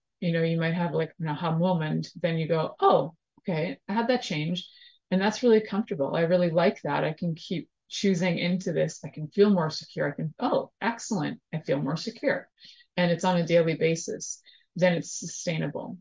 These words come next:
Otherwise, it can be like a, um, just like a, a Pop-Tart moment. You know, you get it fast, you go through it, and then you're like, "Well, that's done, and next."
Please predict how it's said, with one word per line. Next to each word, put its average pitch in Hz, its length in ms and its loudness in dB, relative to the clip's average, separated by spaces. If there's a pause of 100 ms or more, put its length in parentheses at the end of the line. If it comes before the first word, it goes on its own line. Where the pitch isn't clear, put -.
(180)
Otherwise, 202 480 8
it - 160 -4
can 175 180 0
be 160 300 -2
like 156 320 0
a, 151 280 -4 (800)
um, 156 380 -4
just 180 220 -4
like 170 180 4
a, - 300 -4 (560)
a 160 80 -2
Pop-Tart - 640 -2
moment. 147 420 -4 (180)
You 170 140 0
know, 165 80 2
you 160 160 0
get 180 140 6
it 175 140 2
fast, 165 800 -2 (120)
you 170 140 0
go 170 180 8
through 170 360 6
it, 165 280 6
and 165 180 -2
then 170 180 0
you're 160 100 0
like, 160 340 0
"Well, 156 160 0
that's 170 340 0
done, 180 680 -2
and 147 220 -2
next." - 680 -4